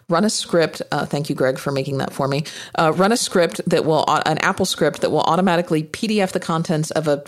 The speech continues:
of a, of a P D F that is not automatically O C R'd. Um, and then, and then it, Hazel will be able to kick off and do its magic from there and automatically file something, send it to Evernote, tag it if it's, if it's a tax document,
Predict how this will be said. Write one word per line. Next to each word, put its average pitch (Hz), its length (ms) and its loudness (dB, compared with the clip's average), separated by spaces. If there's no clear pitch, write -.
of 147 120 2
a, 135 160 2
of 151 140 0
a 147 60 -2
P 180 180 -2
D 165 160 2
F 143 160 0
that 170 100 2
is 151 140 0
not 165 320 4
automatically 143 800 0
O 151 80 2
C 143 240 -2
R'd. 131 280 0
Um, 143 340 0
and 175 160 2
then, 170 460 2
and 170 140 2
then 254 100 2
it, - 280 0
Hazel 220 340 0
will 170 100 2
be 170 160 2
able 156 140 2
to 160 120 -4
kick 165 280 -2
off 143 320 0
and 143 400 -2
do 170 200 2
its 156 120 -2
magic 151 380 0
from 147 220 -4
there 143 260 2
and - 160 -2
automatically 127 540 -2
file 214 300 0
something, 190 460 0
send 147 240 -2
it - 120 -2
to - 80 -4
Evernote, 190 520 2
tag 185 300 0
it 185 100 2
if 160 140 0
it's, - 220 -4
if 151 200 -4
it's 139 240 -4
a - 300 -2
tax 175 400 -2
document, 160 600 0